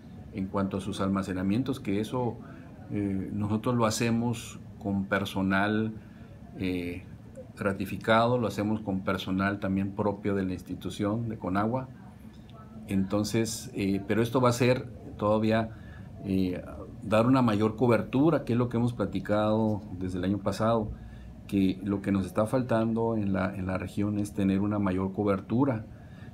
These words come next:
Tenemos puntos, eh, donde ya sabemos que se presentan, por ejemplo, temperaturas muy bajas. Surutato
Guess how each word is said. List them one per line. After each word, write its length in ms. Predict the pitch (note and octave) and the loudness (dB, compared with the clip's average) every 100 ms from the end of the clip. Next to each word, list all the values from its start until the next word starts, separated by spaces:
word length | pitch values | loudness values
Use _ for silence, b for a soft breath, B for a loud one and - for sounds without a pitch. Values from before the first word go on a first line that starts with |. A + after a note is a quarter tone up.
| - - | -16 -2
Tenemos 540 | G2+ A2 A#2 C3 B2+ | 2 4 6 4 0
puntos, 760 | - A#2 B2+ C3+ C3 C3+ - - - - - - | -4 4 6 6 4 2 0 -14 -18 -18 -12 -2
eh, 300 | F#2+ F#2+ F#2 | 0 2 2
donde 220 | G2+ G2 | 2 4
ya 100 | G#2+ | 4
sabemos 640 | C#3 A#2+ A#2 B2 B2 - - B B B B - | 2 2 4 4 2 -2 -10 B B B B -4
que 320 | G#2 F#2+ F#2+ - | 4 4 4 0
se 160 | A2 | -2
presentan, 400 | G#2+ G2+ A2+ B2+ | 2 2 4 2
por 100 | A#2+ | 2
ejemplo, 200 | A2+ B2 | 0 2
temperaturas 520 | A2 G2 G2+ A2+ A#2 | 2 2 2 2 2
muy 140 | A2+ A#2+ | 4 4
bajas. 560 | A2 A2+ A#2+ A#2 - - - - | 4 2 0 -4 -6 -12 -16 -12
Surutato 680 | - G2+ G2 A#2+ A#2+ - | -4 -2 2 4 4 -2